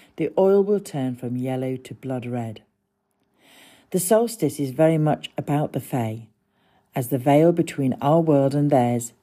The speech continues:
is much thinner. So be aware of that naughty sprite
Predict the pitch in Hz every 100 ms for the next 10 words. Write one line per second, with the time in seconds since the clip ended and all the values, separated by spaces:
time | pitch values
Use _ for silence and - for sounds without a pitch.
0 | - 123 143 131 127 - - 139 127 110
1 | 113 _ _ _ _ _ _ _ _ _
2 | _ _ _ _ _ - 175 226 240 226
3 | 226 180 131 117 - - 131 139 131 -
4 | 143 147 147 160 - - 147 143 - _